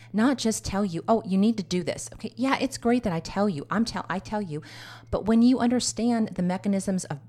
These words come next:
why I want you to do something and the benefits that it's going to have to your overall health, you are then much more likely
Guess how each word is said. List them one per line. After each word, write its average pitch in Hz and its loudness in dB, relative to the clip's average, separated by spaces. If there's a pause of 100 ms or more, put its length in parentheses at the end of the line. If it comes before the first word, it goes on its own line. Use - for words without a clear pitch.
(360)
why 196 -4
I 202 0
want 208 -2
you 208 0
to 202 0
do 208 -2
something 220 -2
and 175 0
the 151 0
benefits 175 -2
that 208 0
it's 202 -4
going 196 -2
to 196 -2
have 185 -4
to - -6
your 160 -2
overall 156 0
health, 214 -2 (420)
you 262 4
are 220 6
then 214 4
much 196 0
more 202 2
likely 170 -4